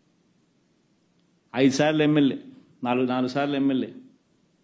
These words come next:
తొమ్మిది, పదకొండు, పద్నాలుగు, పంతొమ్మిది.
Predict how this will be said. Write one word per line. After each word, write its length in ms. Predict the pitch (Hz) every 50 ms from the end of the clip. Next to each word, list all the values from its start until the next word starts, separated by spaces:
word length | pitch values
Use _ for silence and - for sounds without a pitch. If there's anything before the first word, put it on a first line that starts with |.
| _ _ _ _ _ _ _ _ _ _ _ _ _ _ _ _ _ _ _ _ _ _ _ _ _ _ _ -
తొమ్మిది, 400 | 123 120 127 131 131 131 135 135
పదకొండు, 520 | 127 131 123 127 127 127 131 123 127 131
పద్నాలుగు, 560 | 127 127 127 117 120 123 127 123 123 123 131
పంతొమ్మిది. 540 | 131 131 120 117 - 120 113 107 101 -